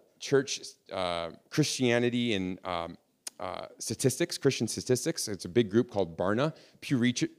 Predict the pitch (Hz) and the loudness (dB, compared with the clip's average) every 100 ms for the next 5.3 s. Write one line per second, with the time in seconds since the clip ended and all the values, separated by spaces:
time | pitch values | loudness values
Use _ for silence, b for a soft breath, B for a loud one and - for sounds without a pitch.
0 | _ - 123 104 113 147 143 101 98 95 | _ 0 2 4 2 2 0 -2 -2 0
1 | 110 101 139 120 95 98 98 101 92 95 | 0 2 0 0 -2 0 4 2 0 -6
2 | - 117 - 131 - 90 87 b b - | -4 -4 -2 -4 -4 -6 -8 b b 2
3 | 123 117 117 - 87 82 b b - 113 | 6 6 2 -6 -8 -10 b b -2 0
4 | 107 117 - 107 98 101 92 87 107 98 | 0 -4 -4 0 0 0 -4 -2 -2 -2
5 | 113 87 | -4 -4